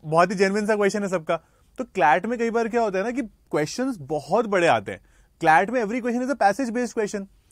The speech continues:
तो यहाँ पर ऐसा नहीं है, यहाँ पर it's quite simple, one word type question आते हैं। तो अगर आपका करंट अफेयर हो गया, even legal,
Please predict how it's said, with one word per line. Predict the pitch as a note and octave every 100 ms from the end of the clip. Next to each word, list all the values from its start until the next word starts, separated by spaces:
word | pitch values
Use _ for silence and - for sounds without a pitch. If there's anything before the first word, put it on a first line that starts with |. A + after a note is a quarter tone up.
| _ -
तो |
यहाँ | G3 F#3 F#3+ A#3+
पर | D4
ऐसा | A#3 A3
नहीं | F#3+ A2+
है, | E2+
यहाँ | C#3+ F3+
पर | F#3+ B3
it's | C4 -
quite | G#3+ A3+
simple, | F3 D#3 A2+ - _ _ -
one | C#3 G#3 A3
word | B3+ G#3+
type | A#3+ G#3+
question | F#3+ G3+
आते | D3+
हैं। | E3+
तो | G3+
अगर | G3+
आपका | G#3 G#3+ G3
करंट | F#3+ G3+
अफेयर | G3+ G#3
हो | G3
गया, | F#3+ G3
even | G3 G3+
legal, | F#3 F3+ G3+